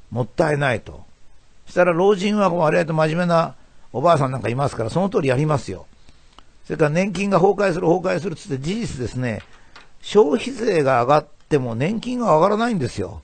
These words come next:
そうするとどういうことになるかっていうとですね、年金が実際上減額するわけですよね。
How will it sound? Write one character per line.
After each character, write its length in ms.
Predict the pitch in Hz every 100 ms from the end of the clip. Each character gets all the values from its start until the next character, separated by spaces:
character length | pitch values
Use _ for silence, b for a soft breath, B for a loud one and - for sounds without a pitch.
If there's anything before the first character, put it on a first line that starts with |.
| -
そ 180 | - 147
う 80 | 175
す 60 | -
る 60 |
と 80 | 269
ど 80 | 277
う 20 |
い 40 |
う 20 | 269
こ 80 |
と 40 | 180
に 60 |
な 80 | 165
る 60 | 139
か 100 | 127
っ 40 |
て 80 | -
い 20 |
う 40 | 117
と 140 | 117
で 60 | 110
す 40 |
ね、 220 | 120 113 - B B B B B B B
年 200 | 165 247
金 160 | 220 262
が 160 | 233 165
実 240 | - -
際 140 | 254
上 120 | 113 120
減 340 | 131 170 226
額 220 | 240 214
す 100 | -
る 60 | 233
わ 100 | 214
け 60 | 139
で 100 | 110
す 100 | 107
よ 120 | 104
ね。 320 | 175 262